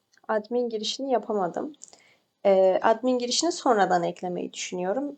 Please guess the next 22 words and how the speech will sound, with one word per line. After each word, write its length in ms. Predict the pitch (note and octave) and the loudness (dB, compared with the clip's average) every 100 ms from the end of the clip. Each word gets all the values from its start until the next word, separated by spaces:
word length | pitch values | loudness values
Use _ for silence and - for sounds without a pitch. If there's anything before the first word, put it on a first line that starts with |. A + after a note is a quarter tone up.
| - | 2
Ee, 360 | G#3 G3+ G3 G3 | 4 6 4 2
zaten 420 | G#3+ G#3+ A#3 A3 | 4 2 0 -4
sanırım 560 | A3 G#3+ G3+ G#3 G#3 G3+ | -2 -2 0 0 0 6
DevExpress 560 | G3+ G#3 - A3 A3 | 6 6 0 -4 -4
falan 240 | - G#3 G#3 | 0 0 0
sonradan 540 | G#3+ A3 G#3 G#3+ G#3+ | 2 2 4 2 -2
kurduğum 360 | - A3 A#3+ C4 | -2 -2 0 -2
için 220 | - D4 | -2 2
ben 200 | A#3 A3+ | 2 4
buraya 220 | A3+ A3+ | 2 2
kadar 280 | B3 A#3+ A#3 | 2 2 2
gelmiştim. 800 | A#3 A3+ A3+ B3 B3+ - C#4 F#4+ - - _ _ _ | 4 4 4 2 -2 -4 -4 -2 -2 -4 _ _ _
DevExpress 540 | A#3 B3 B3 B3 B3+ - | 6 6 4 2 0 2
sonradan 440 | C#4 B3+ A#3+ A#3 | 2 4 4 4
kurduğum 320 | A#3+ A#3+ A#3+ | 2 -2 -2
için 200 | B3+ - | -4 -2
onunla 320 | D#4 B3 C4 A#3 | 0 2 4 6
devam 300 | A3 A3+ A3+ | 6 4 0
ettiremedim. 760 | A3+ - G#3+ G3+ D#4+ E4+ A#3+ | -4 -2 0 2 0 -2 2
Bu 240 | B3 B3 - | 6 6 4
ödev, 340 | G#3+ A#3+ D4+ - - _ | 2 2 0 -2 -16 _
e, 840 | A3 G#3 G#3 G3+ G3+ G3+ G3+ G3+ | 2 4 4 4 4 4 2 -2